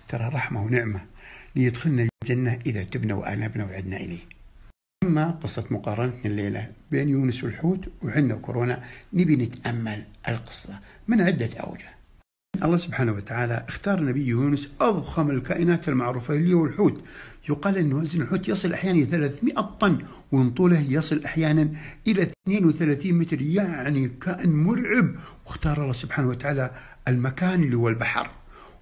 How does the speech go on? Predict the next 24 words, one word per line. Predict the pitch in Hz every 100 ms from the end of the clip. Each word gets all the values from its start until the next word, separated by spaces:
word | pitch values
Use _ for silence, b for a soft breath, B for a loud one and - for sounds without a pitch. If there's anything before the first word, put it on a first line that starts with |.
| 135
واختار | 135 131 - 180 180 170
التوقيت | 143 143 - 160 151 233 220
اللي | 170 151
هو | 127
الليل، | 127 127 123 113 B B B -
يعني | 131 139 135 127
ظلمة | 117 127 123 120 131
ليل | 131 127 127 -
وبحر | 120 120 120 147 - 175 156
وحوت، | 147 - 180 156 - B B B 160
أشياء | - 165 165 -
مرعبة | 131 139 117 123 113 101 B B
ما | 202 247
فيها | 254 208 202
أكثر | - 180 165
رعب | 160 139
من | 139 143
البحر | 135 123 120 135 - 185 180 B B -
وفي | 143 139 -
الليل | 143 170 208 202 -
ومع | - 135 123 107
حوت، | - 226 - 156
يعني | 120 135
شيء | - - 123